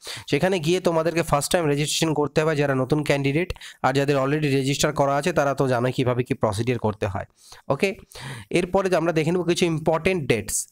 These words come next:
ইম্পর্টেন্ট ডেটগুলো খুবই ইম্পর্টেন্ট। ওকে, তোমরা পুরো নোটিফিকেশনটাই go through করবে, আমি শুধু মেইন পয়েন্টগুলো তোমাদের সামনে রাখছি।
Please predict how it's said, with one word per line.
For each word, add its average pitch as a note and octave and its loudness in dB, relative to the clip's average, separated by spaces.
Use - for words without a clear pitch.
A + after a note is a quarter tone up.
ইম্পর্টেন্ট D#3 0
ডেটগুলো D3 0
খুবই D3+ 0
ইম্পর্টেন্ট। C#3 0
ওকে, C#3+ 0
তোমরা E3 2
পুরো F3 0
নোটিফিকেশনটাই E3 0
go D3+ 2
through D3+ 0
করবে, D#3+ 0
আমি D#3+ 0
শুধু D#3+ 0
মেইন D#3 0
পয়েন্টগুলো C#3+ 0
তোমাদের C3+ 0
সামনে C3 0
রাখছি। G2+ -2